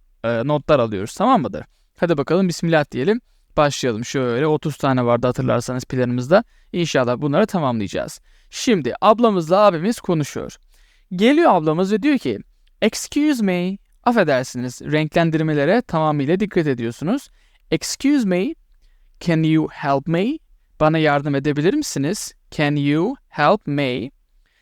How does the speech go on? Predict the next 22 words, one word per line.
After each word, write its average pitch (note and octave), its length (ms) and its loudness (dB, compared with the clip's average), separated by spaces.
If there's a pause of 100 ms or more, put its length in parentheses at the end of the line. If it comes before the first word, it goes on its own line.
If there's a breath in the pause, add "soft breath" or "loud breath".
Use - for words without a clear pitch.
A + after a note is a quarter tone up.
(320)
"I'm C#4+ 300 4
trying A#3+ 680 2 (840)
to G#3+ 460 -2
find," D3+ 580 2
yani D#3 320 4 (360)
çalışıyorum, B3+ 800 0
try G#3+ 460 2
denemek, G3 380 2
çalışmak. E3+ 520 -2
"I'm C4 180 4
trying," F#3 400 0
şimdiki F#3 420 0
zaman, C3 280 0
"çalışıyorum A3 540 0
to G3+ 100 -4
find," D3+ 380 -2 (420)
bulmaya D4+ 340 2
çalışıyorum. C#3+ 680 -2 (400)
"The A3+ 120 6
nearest C4 720 2 (100)
subway G3+ 760 2 (100)
station," B2+ 640 -4